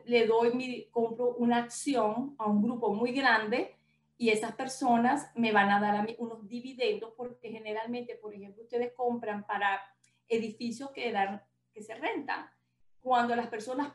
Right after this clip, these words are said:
pagan las rentas <laughs> en ese edificio, a usted le llega la forma de dividendos, una proporción, por supuesto, sacando una cantidad de gastos, etcétera.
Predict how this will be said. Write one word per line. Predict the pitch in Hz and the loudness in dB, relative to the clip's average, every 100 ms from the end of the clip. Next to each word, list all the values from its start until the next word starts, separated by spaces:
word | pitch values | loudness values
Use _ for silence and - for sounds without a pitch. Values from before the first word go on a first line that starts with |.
| - | 2
pagan | 285 285 226 | 4 4 0
las | 214 240 | -4 -6
rentas | 247 254 - - | -4 -4 -4 -6
<laughs> | - | -10
en | 233 | -10
ese | 220 - | -10 -6
edificio, | 285 277 277 233 - 254 _ _ _ - | -4 -4 -6 -8 -12 -16 _ _ _ 0
a | 226 | 0
usted | 226 240 233 | 2 2 2
le | 240 | 2
llega | 233 226 220 233 - | 2 2 2 2 -2
la | 233 214 | -2 0
forma | 220 202 214 | 0 -4 -2
de | 214 214 | -2 -4
dividendos, | 214 202 196 180 185 143 - - _ | -6 -10 -12 -14 -16 -20 -20 -20 _
una | 226 208 196 | -4 -2 -2
proporción, | 202 190 - - - _ _ - | -6 -14 -18 -20 -20 _ _ -8
por | 214 | -6
supuesto, | 208 202 208 202 | -6 -8 -8 -6
sacando | 240 208 196 185 | -6 -6 -4 -6
una | 185 196 | -4 -2
cantidad | 202 202 185 | -2 -4 -4
de | 185 | -4
gastos, | 190 190 180 | -6 -8 -14
etcétera. | 175 - - - | -16 -20 -20 -20